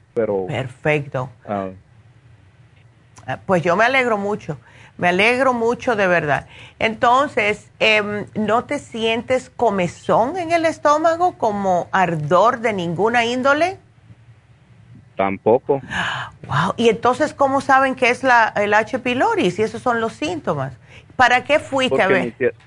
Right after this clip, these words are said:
Speaker 2: Ajá.
Speaker 1: Porque cuando venía, a-, había puesto citas aquí con los doctores,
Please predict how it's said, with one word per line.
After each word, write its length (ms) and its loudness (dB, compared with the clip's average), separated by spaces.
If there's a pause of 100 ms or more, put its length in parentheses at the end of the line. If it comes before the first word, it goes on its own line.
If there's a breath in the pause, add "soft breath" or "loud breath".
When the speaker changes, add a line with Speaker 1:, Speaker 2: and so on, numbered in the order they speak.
(140)
Speaker 2:
Ajá. 340 -4 (800)
Speaker 1:
Porque 720 2 (480)
cuando 220 -2
venía, 560 -4
a-, 220 -8 (240)
había 280 -2
puesto 360 -6
citas 340 -6
aquí 180 -6
con 160 -2
los 120 -2
doctores, 440 0